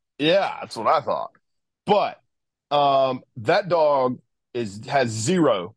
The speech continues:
poodle in him, um, none. I think he is a mix between a Great Pyrenees and a golden retriever.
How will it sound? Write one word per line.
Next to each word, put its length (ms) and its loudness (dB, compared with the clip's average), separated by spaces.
poodle 380 -4
in 120 -8
him, 300 -8
um, 300 2
none. 400 4
I 200 4
think 580 2
he 400 2
is 180 4
a 160 4
mix 540 -2
between 400 -4
a 100 0
Great 400 2
Pyrenees 560 -2
and 140 -6
a 100 -2
golden 420 0
retriever. 680 -10